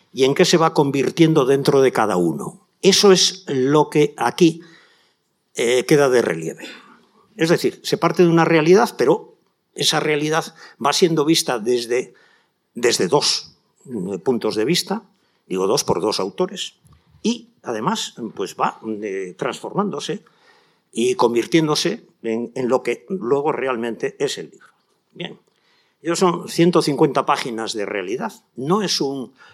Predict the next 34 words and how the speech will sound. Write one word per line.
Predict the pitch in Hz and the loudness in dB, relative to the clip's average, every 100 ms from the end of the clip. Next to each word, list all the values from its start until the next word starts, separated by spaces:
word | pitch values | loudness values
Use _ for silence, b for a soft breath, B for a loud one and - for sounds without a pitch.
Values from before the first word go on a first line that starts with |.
| b _ | b _
no | - 113 143 160 | -10 -4 -2 -2
es | 160 143 | -2 -2
un, | 147 139 139 131 131 123 120 113 113 | -4 -4 -6 -8 -10 -12 -10 -10 -12
un | 113 123 | -10 -8
libro | 139 123 | -4 -2
extenso, | 107 - 135 127 - - _ _ _ _ _ | -2 -2 -2 -2 -4 -6 _ _ _ _ _
pero | - 143 | 0 2
sin | 185 151 | 4 2
embargo | 151 175 220 | 0 0 0
es, | 190 - | -2 -4
es | - 156 175 | -4 -4 0
muy | 165 | 0
rico | 190 202 - 120 | 2 -2 0 -2
de, | 98 113 104 107 | -2 -4 -4 -6
de, | - 117 117 110 107 - b b b _ 135 | -10 -14 -8 -6 -6 -10 b b b _ -16
eh, | 120 113 - 107 123 | -14 -12 -14 -14 -10
¿cómo | 170 196 | -8 -4
decir?, | 127 175 120 - B - | 0 2 0 -4 B -4
de | - | 0
variaciones, | 139 135 113 - 180 101 87 - 104 | 2 0 -4 0 0 0 -6 -8 -6
de | 127 | -8
modificaciones, | 127 117 110 95 95 175 - 90 - | -6 -8 -8 -8 -6 -4 -4 -4 -8
de | 196 - | -8 -2
puntos | 165 139 135 | -2 0 0
de | 110 | -2
vista, | 147 - 82 | -4 -8 -10
etcétera. | - - - _ _ _ _ | -10 -12 -14 _ _ _ _
Entonces, | 202 202 190 185 165 - b b b b b | -14 -4 -4 -4 -8 -10 b b b b b
bueno, | - 196 202 - | -2 0 -2 -10
yo | - 127 175 214 208 123 | -12 -4 -2 -4 -6 -4
lo | 131 127 | -4 0
que, | 135 127 131 - | 0 0 -2 -6
lo | 120 120 | -6 -4
que | 127 120 117 - - | -2 -2 -2 -2 -6